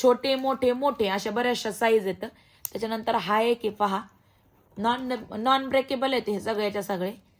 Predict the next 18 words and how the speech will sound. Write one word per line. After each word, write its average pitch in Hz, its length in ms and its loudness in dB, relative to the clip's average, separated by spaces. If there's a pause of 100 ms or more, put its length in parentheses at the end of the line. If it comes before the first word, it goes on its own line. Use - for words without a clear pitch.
(640)
तर 196 240 0
त्याच्यानंतर 220 540 0
हा 208 240 2
एक 226 240 2
आहे, 208 320 -4 (300)
इकडच्या 214 440 -2
साईडनी 220 360 0
याला 220 160 2
वन 240 260 2
साईडच, 233 500 0
अं, 220 240 0
डिझाईन 226 400 0
आहे, 220 100 -4
इकडच्या 226 320 -4
साईडनी 202 320 -4
प्लेन 302 380 0
आहे 208 100 -4
बघा. 170 240 -8